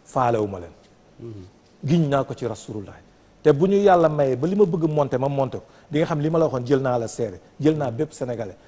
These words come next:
Speaker 1: faalewu ma sax Roche Bobois.
Speaker 2: Mhm.
Speaker 1: Kooku ma bàkkoowu ma ko nag, mais ci doole Yàlla laa ko bàkkoo.
Speaker 2: Mhm. Maanaam daal wóolu nga sa bopp.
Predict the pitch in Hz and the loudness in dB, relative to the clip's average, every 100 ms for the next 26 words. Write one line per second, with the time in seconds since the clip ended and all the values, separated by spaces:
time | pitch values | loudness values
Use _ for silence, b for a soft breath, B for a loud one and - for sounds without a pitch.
0 | - - 123 156 147 135 123 127 113 123 | -20 -6 2 4 6 4 2 -2 -4 -6
1 | - 107 113 - _ _ 127 117 113 - | -4 -8 -8 -12 _ _ -20 -18 -20 -20
2 | _ _ _ _ _ _ _ 139 135 135 | _ _ _ _ _ _ _ -4 0 2
3 | 127 165 165 165 139 135 123 127 135 135 | 6 6 6 4 4 2 -2 -4 -4 -4
4 | 147 135 143 139 131 120 120 107 117 117 | -2 2 4 2 0 -4 -8 -12 -16 -18
5 | - - - _ 127 120 104 107 _ _ | -18 -20 -20 _ -20 -18 -18 -20 _ _
6 | _ _ _ _ _ _ _ _ _ - | _ _ _ _ _ _ _ _ _ -12
7 | 107 117 110 110 123 120 110 101 87 | -6 -2 0 0 2 0 -2 -4 -8